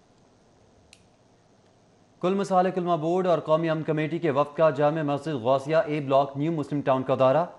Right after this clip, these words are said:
मस्जिद इंतजामिया को एसओपीज़ पर अमल दरामद और बेहतरीन इंतजामात पर तारीफी सर्टिफिकेट दिया।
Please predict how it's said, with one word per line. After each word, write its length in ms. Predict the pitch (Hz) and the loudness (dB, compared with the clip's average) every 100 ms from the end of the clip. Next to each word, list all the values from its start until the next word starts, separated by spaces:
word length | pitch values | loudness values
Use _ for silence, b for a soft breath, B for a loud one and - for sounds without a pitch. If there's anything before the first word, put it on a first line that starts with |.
| B B B | B B B
मस्जिद 320 | 135 151 156 185 | 0 0 0 -4
इंतजामिया 500 | 160 151 147 160 170 | -2 0 0 0 -2
को 140 | 170 | 0
एसओपीज़ 440 | 143 156 139 165 - | -2 -2 -4 -4 -2
पर 140 | 147 | 0
अमल 200 | 147 147 | 0 0
दरामद 400 | 135 139 151 165 | -2 -2 -2 -2
और 100 | 156 | -2
बेहतरीन 420 | 135 147 147 175 156 | 0 -2 -2 -4 -6
इंतजामात 480 | 135 139 139 160 - | -4 -2 0 -2 0
पर 140 | 131 123 | -2 2
तारीफी 400 | 135 139 143 143 | 2 2 -2 -6
सर्टिफिकेट 500 | 143 127 127 127 104 | -6 -6 -4 -4 -2
दिया। 240 | 117 107 | -2 -4